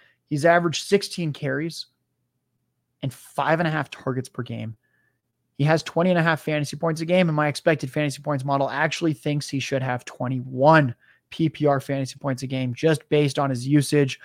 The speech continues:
where he's seeing his touches. He's a hundred ninety-five pounds. I, I just don't know if this can continue. Have you seen anything out of him to make you think that he's anything more than replacement level? And anything else to add about the, the Ravens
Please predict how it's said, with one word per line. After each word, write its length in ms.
where 220
he's 220
seeing 340
his 200
touches. 520
He's 140
a 60
hundred 260
ninety-five 560
pounds. 480
I, 180
I 160
just 400
don't 220
know 140
if 100
this 160
can 160
continue. 600
Have 160
you 100
seen 240
anything 420
out 160
of 100
him 180
to 100
make 340
you 180
think 300
that 200
he's 360
anything 300
more 220
than 140
replacement 480
level? 280
And 220
anything 240
else 160
to 80
add 200
about 180
the, 220
the 80
Ravens 500